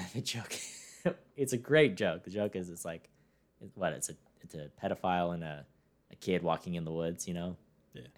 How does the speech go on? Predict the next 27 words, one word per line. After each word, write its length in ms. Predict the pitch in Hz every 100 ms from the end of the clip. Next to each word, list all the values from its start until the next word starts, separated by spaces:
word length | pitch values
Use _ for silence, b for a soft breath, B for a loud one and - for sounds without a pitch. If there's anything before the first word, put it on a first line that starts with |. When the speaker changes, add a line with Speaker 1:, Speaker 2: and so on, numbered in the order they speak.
| - -
Speaker 1:
<laughs> 100 | 113
And 160 | 120 -
you 80 | 95
walk 180 | 90
in, 120 | 92 87
the 60 |
kid 260 | - 92 85 b -
getting 160 | 85 80
darker 280 | 85 92 87
and 60 |
darker. 240 | 87 87 85
The 60 |
kid 200 | - 90
gets 300 | 85 - - - _ _ _ _ _ -
kinda 180 | 92
scared, 200 | 82 87 87
and 40 |
he's 100 | 85
like, 160 | 82 104
"I'm 80 | 117
getting 200 | 143 131
kinda, 320 | 123 113 113 b b b -
getting 140 | 127
kinda 180 | 120 120
scared," 520 | - - 120 117 107 -
you 80 | 104
know? 300 | 104 101